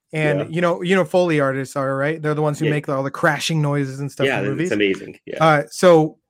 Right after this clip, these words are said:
Speaker 1: there was one where they got volunteers for people to do the voices and stuff, and they dubbed it over, and then they had Foley artists. Um, anyway, my dad was a part of it, and he went
Speaker 2: Okay.
Speaker 1: behind this, uh,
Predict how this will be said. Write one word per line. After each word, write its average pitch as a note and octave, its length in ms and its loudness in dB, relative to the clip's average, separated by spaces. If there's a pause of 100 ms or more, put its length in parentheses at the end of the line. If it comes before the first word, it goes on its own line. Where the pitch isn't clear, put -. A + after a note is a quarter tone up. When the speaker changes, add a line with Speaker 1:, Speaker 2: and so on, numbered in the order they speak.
(140)
Speaker 1:
there E3 120 0
was E3+ 160 2
one G3 200 4
where E3+ 180 6
they E3+ 200 0
got F3 160 4
volunteers F3+ 500 2
for D#3 120 -8
people D#3 260 -4
to D3 60 -4
do E3 140 -2
the D3 80 -2
voices D3+ 500 -2
and D3+ 100 -6
stuff, D#3 220 -2
and D3+ 80 -6
they C#3 60 -4
dubbed D3+ 260 0
it D3 80 2
over, C#3 260 -2
and C#3 80 -4
then D3 80 -2
they C#3 80 0
had C3+ 140 -6
Foley D3 240 -4
artists. C#3+ 280 -2 (360)
Um, D#3 200 2
anyway, E3+ 300 4
my D#3+ 180 4
dad E3 340 2
was D#3 160 0
a C3+ 60 -10
part F#3 260 0
of C#3 100 0
it, C3 180 -4 (140)
and D#3+ 140 2
he F3 120 2
went F3+ 220 2
Speaker 2:
Okay. F3+ 100 -2
Speaker 1:
behind F3+ 580 2
this, D#3 380 2
uh, C3 280 0